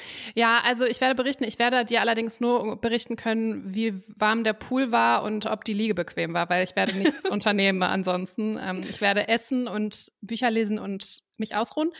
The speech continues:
Speaker 1: Das wird ganz toll, aber ich <laughs> werde dir berichten, wie das Wetter war.
Speaker 2: Ist gut. Okay, danke.
Speaker 1: <laughs> Alles klar. So, diese Tage zwischen den Tagen.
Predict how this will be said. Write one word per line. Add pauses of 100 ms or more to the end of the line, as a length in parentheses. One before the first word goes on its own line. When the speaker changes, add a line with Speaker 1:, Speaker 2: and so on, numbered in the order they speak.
(240)
Speaker 1:
Das
wird
ganz
toll,
aber
ich
<laughs>
werde
dir
berichten,
wie
das
Wetter
war. (180)
Speaker 2:
Ist
gut. (120)
Okay,
danke.
Speaker 1:
<laughs>
Alles
klar. (880)
So, (540)
diese
Tage
zwischen
den
Tagen.